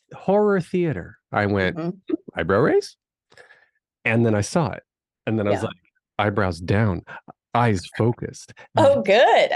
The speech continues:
Speaker 1: It's
Speaker 2: Okay. <laughs>
Speaker 1: good.
Speaker 2: Does it work?
Speaker 1: Yeah, it works. It works. And the first
Speaker 2: Okay.
Speaker 1: thing I did when I, I got on the subway riding home, and I was like, "What the F does this show mean? What does it stand for? What is everybody else's take?" And I love that there are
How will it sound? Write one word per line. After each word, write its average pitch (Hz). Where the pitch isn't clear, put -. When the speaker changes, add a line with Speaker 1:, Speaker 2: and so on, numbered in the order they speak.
Speaker 1:
It's 226
Speaker 2:
Okay. 208
<laughs> 123
Speaker 1:
good. 139
Speaker 2:
Does 214
it 220
work? 202
Speaker 1:
Yeah, 143
it 139
works. 151
It 165
works. 202
And 135
the 135
first 156
Speaker 2:
Okay. -
Speaker 1:
thing 147
I 143
did 143
when 127
I, 110
I 104
got 107
on 110
the 120
subway 135
riding 113
home, 127
and 95
I 101
was 101
like, 95
"What 120
the 110
F 110
does 87
this 92
show 85
mean? 131
What 104
does 92
it 85
stand 135
for? 135
What 113
is 98
everybody 98
else's 92
take?" 95
And 98
I 101
love 104
that 143
there 107
are 95